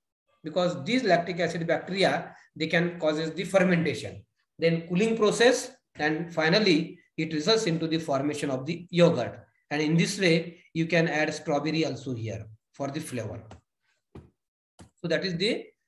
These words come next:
the next, uh, beneficial role we can see here, or how that microorganisms are significant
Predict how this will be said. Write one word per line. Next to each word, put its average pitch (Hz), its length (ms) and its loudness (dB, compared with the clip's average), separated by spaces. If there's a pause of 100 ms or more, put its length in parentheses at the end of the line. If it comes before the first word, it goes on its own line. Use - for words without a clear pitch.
(200)
the 175 160 2
next, 214 360 4
uh, 180 880 4
beneficial 208 520 0
role 214 200 4
we 202 160 0
can 196 220 -2
see 190 180 -2
here, 196 340 4 (320)
or 165 60 0
how 156 200 -2
that 208 220 2
microorganisms 185 720 2
are 190 120 2
significant 180 680 -2